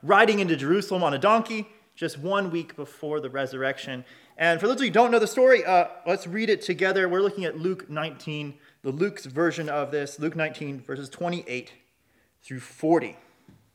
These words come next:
So read with me. "And when he said these things, he went on ahead, going up to Jerusalem.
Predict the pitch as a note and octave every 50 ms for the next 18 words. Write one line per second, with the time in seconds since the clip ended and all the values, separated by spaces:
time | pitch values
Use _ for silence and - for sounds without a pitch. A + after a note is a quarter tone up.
0 | _ _ _ - A#2 B2 B2+ A#2 A2+ A2 A2 G2 G#2 _ _ _ _ _ _ _
1 | _ _ _ _ _ _ _ _ _ _ _ _ _ _ _ - _ _ _ _
2 | _ _ _ _ _ _ _ _ _ _ - D#3+ G3 A#3 A#3+ A#3+ D4 D4 - D4+
3 | B3 G#3+ - - B3+ A#3+ A3+ A3 G#3+ G3+ F3+ G#3+ B3 C4 C4 A3+ G3 E3+ - -
4 | G3 G3 G3 G3 D#3+ C3+ F#3 F#3 F#3 F#3 F3+ - F#3 G#3+ G#3 - - - F3 C#3
5 | D3+ F3+ G#3 A3 - - D3+ B2 G#2+ A2 A2+ -